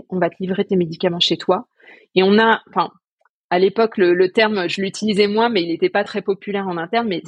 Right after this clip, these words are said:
imagine que t'as un peu comme un wedding planner, mais pour ton traitement de fertilité. C'est vraiment ça, en fait. T'as une personne qui est là, qui va te prendre tous tes rendez-vous, qui va s'occuper de tout. Et toi, tu vas juste lui balancer tes questions, euh, un peu stressantes. Et elle, elle va se débrouiller pour te répondre,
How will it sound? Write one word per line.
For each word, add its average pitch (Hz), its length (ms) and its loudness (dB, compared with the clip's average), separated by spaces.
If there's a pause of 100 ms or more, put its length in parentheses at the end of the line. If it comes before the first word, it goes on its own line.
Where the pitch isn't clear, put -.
imagine 226 480 0
que 175 120 -12 (100)
t'as 170 160 -2 (120)
un 180 160 -6
peu 269 100 -6
comme 190 200 -4
un 170 100 -4
wedding 196 300 0
planner, 175 380 -8
mais 180 100 -6
pour - 200 -20
ton 160 100 -18
traitement - 280 -16
de 180 100 -14
fertilité. - 480 -14 (160)
C'est 202 180 2
vraiment 190 320 0
ça, 170 200 -2
en 151 60 -12
fait. - 180 -8 (440)
T'as 185 100 2
une 208 120 0
personne 240 380 0
qui 220 100 0
est 190 40 4
là, 175 180 2
qui - 120 -12
va 160 100 -2
te - 80 -12
prendre 180 200 -12
tous 226 140 -16
tes 226 160 0
rendez-vous, 196 420 -4
qui - 140 -16
va 160 80 -10
s'occuper - 400 -8
de 170 140 -6
tout. - 240 -12 (300)
Et 190 120 2
toi, 220 160 2
tu 220 140 -4
vas 175 120 2
juste 185 180 -6
lui 214 80 0
balancer 190 400 0
tes 175 120 0
questions, 196 420 -6
euh, 151 160 0
un 156 120 -4
peu 214 120 -4
stressantes. 196 480 -6 (100)
Et 156 260 -2
elle, 202 140 4
elle 185 80 4
va 165 120 0
se 160 40 -8
débrouiller 165 320 0
pour 175 180 -12
te 175 120 -8
répondre, 180 640 -2